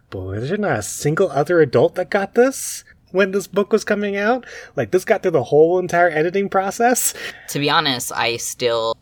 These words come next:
Speaker 2: have a hard time. Like, even when I'm reading some of this problematic stuff, a lot of it goes over my head because I don't know what these idioms or metaphors or anything like that. Sometimes I really don't know what they mean, and so they just literally pass over my head even today,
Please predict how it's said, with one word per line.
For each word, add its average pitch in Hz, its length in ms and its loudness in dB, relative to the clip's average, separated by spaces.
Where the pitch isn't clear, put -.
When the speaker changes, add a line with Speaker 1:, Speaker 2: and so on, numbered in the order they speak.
Speaker 2:
have 135 240 -4
a 113 40 -4
hard 123 240 -2
time. 131 220 -6
Like, 127 240 -6
even 160 260 -6
when 160 140 -4
I'm 135 180 -2
reading 135 360 -6
some 120 320 -6
of 120 160 -8
this - 160 -10
problematic 120 400 -6
stuff, - 160 -8
a - 20 -2
lot 123 160 2
of 123 80 -2
it 127 40 0
goes 127 160 -4
over 123 140 -4
my 120 140 -10
head 156 180 -6
because 127 300 -10
I 127 100 -2
don't 135 160 -6
know 127 140 -6
what 123 280 -6
these 117 480 -12
idioms 135 720 -2
or 120 720 -2
metaphors 123 840 -2
or 117 180 -6
anything 120 360 -8
like 117 180 -10
that. 110 200 -4
Sometimes 135 300 -4
I 135 200 0
really 143 260 0
don't 131 260 0
know 123 100 0
what 123 160 0
they 117 100 -2
mean, 147 280 -4
and 123 120 -4
so - 100 -4
they 131 100 0
just 131 220 -4
literally 135 380 -2
pass 127 320 -4
over 135 120 -4
my 139 120 -4
head 175 240 -8
even 120 200 -10
today, 127 440 -8